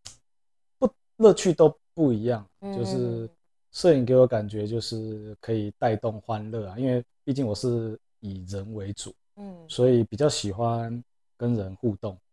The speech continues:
Speaker 2: 嗯哼哼哼哼。
Speaker 1: 对。
Speaker 2: 了解。所以是如何从，你知道，就是一个，应该说婚纱摄影师一定是从助理嘛，然后开始慢慢慢慢做到专业摄影师，那你是如何去把自己培养起来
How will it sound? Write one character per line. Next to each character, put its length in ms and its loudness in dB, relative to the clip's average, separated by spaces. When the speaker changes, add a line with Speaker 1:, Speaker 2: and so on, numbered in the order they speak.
Speaker 2:
嗯 160 -12
哼 160 -14
哼 0 -
哼 160 -20
哼。 60 -20
Speaker 1:
对。 180 -6
Speaker 2:
了 340 -8
解。 280 -6
所 160 4
以 100 2
是 320 6
如 180 6
何 260 6
从， 360 -2
你 40 -14
知 60 -8
道， 140 6
就 100 0
是 400 0
一 80 -2
个， 120 6
应 160 0
该 100 4
说 220 6
婚 240 4
纱 200 0
摄 140 0
影 140 0
师 160 0
一 60 -2
定 180 -2
是 40 -6
从 200 -8
助 240 2
理 180 -8
嘛， 120 -18
然 80 -4
后 20 -2
开 140 -2
始 120 -2
慢 160 -2
慢 160 -6
慢 160 -10
慢 160 -8
做 220 2
到 360 4
专 220 0
业 100 -2
摄 160 0
影 100 -8
师， 360 -4
那 160 2
你 40 -2
是 180 0
如 140 -10
何 160 -8
去 280 -2
把 180 -4
自 160 -6
己 80 -4
培 160 -10
养 220 -6
起 200 2
来 200 -14